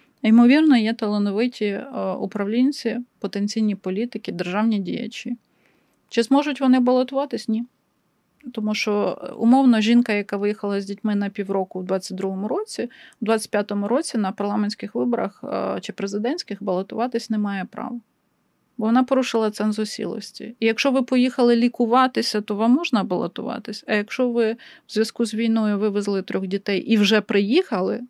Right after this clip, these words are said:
давайте не, не в крайнощі, що людина там четвертий рік там перебуває, а вже приїхали.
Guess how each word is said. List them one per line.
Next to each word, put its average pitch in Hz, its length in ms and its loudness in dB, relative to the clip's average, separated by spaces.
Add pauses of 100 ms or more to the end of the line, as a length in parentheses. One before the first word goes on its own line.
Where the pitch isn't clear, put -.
(240)
давайте 208 420 0
не, 202 160 0
не 226 220 2
в 214 60 -12
крайнощі, 294 560 2
що 185 200 0
людина 196 500 -2
там - 200 -2
четвертий 202 480 -4
рік 185 160 -6
там 185 180 -6
перебуває, 185 460 -6 (220)
а 254 80 4
вже 247 200 4
приїхали. 208 600 -2